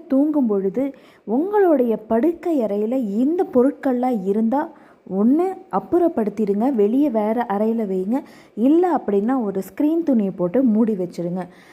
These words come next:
அது என்னென்ன அந்த பொருட்கள் அப்படிங்கிறத பத்தின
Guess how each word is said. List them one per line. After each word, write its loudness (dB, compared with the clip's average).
அது -2
என்னென்ன 2
அந்த 2
பொருட்கள் -2
அப்படிங்கிறத 0
பத்தின -2